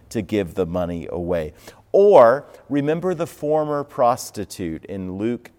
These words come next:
chapter seven. She crashes a dinner party, uh, where Simon the Pharisee is dining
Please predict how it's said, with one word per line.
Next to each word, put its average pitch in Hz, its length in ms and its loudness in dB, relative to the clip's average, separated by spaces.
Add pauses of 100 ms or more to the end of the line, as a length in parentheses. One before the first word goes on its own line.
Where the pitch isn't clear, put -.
(140)
chapter 98 520 -6
seven. 90 580 -4
She - 180 -12
crashes 143 800 -2
a 117 80 -8
dinner 123 340 -6
party, 123 540 0 (480)
uh, 101 280 -2
where 104 520 -2
Simon 123 580 -2
the 110 100 -6
Pharisee 107 840 -6
is 90 320 -10
dining 107 800 -4